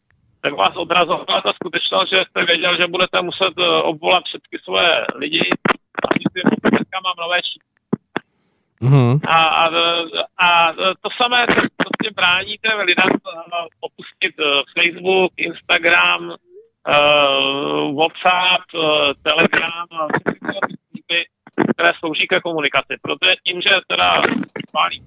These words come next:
Speaker 1: moc, tak to určitě nemá, tak, eh, s určitým počtem lidí v podstatě ztratí, ztratí kontakt. A se svými bývalými spolužáky a podobně.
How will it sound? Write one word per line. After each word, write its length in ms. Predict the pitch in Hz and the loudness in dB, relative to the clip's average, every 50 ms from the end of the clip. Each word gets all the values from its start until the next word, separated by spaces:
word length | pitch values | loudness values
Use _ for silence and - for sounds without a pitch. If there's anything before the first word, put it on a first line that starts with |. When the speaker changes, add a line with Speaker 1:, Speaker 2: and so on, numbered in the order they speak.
| - 147 | -4 -4
Speaker 1:
moc, 160 | 170 185 - - | -4 -4 -4 -2
tak 180 | - - - - - - | -2 -2 -2 -4 -8 -16
to 80 | - - - - | -8 -6 -4 -4
určitě 340 | - - - - - - - | -4 -6 -10 -12 -10 -6 -4
nemá, 600 | 1077 1077 - - - - - - - - - - - _ _ _ _ _ _ _ _ - | -2 -2 0 -2 -2 -4 -8 -8 -6 -6 -4 -4 -6 _ _ _ _ _ _ _ _ -2
tak, 160 | 175 175 175 - 196 | 0 0 0 0 -2
eh, 300 | 190 185 185 185 180 - - | -2 0 0 0 0 -2 -4
s 40 | - | -6
určitým 800 | - - - - - 196 - 202 202 202 196 196 190 185 185 175 - _ | -8 -6 -2 -2 -2 0 0 0 0 0 0 -2 -4 -4 -4 -6 -6 _
počtem 420 | - 175 - - - - 185 185 | -4 -2 -2 0 0 0 0 0
lidí 400 | 170 156 160 156 170 170 170 170 160 | 2 0 -2 -2 -2 -4 -2 0 0
v 40 | - | 0
podstatě 460 | - 170 - - - - - - - | 0 0 -2 -4 -6 -8 -10 -10 -8
ztratí, 440 | - - - - - - - - - - _ | -6 -4 -4 -4 -4 -2 -4 -4 -4 -6 _
ztratí 280 | _ - 147 - - - _ | _ -16 -16 -16 -18 -18 _
kontakt. 380 | 147 143 - - 135 127 - _ _ _ _ _ _ _ _ _ _ _ _ - | -14 -14 -10 -6 -8 -8 -8 _ _ _ _ _ _ _ _ _ _ _ _ -12
A 60 | 143 | -10
se 140 | - - 147 - | -8 -8 -6 -2
svými 240 | 185 180 175 165 | 0 0 0 0
bývalými 460 | 151 139 143 139 139 147 147 147 147 143 - - | -2 -2 -2 0 0 0 0 -2 -4 -8 -8 -8
spolužáky 640 | _ - 139 139 127 135 131 123 - - - 127 123 | _ -4 -2 0 2 2 2 0 0 -4 -6 -4 -4
a 60 | 120 - | -4 -4
podobně. 380 | - - - 120 120 - - | -8 -10 -12 -12 -12 -14 -18